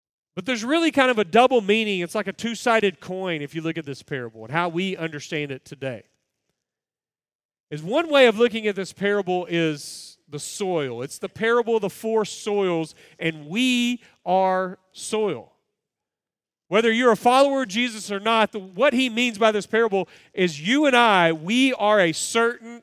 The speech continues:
type of soil. And without reading all of Matthew thirteen and getting into all the details, we're gonna skip down to verse eighteen because what we get here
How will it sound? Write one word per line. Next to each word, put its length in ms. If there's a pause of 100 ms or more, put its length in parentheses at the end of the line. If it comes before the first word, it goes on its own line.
type 420
of 140
soil. 500 (1400)
And 120
without 320
reading 340
all 380
of 100
Matthew 260
thirteen 360
and 100
getting 300
into 120
all 220
the 100
details, 480
we're 80
gonna 120
skip 260
down 200
to 40
verse 300
eighteen 400
because 280
what 200
we 100
get 300
here 320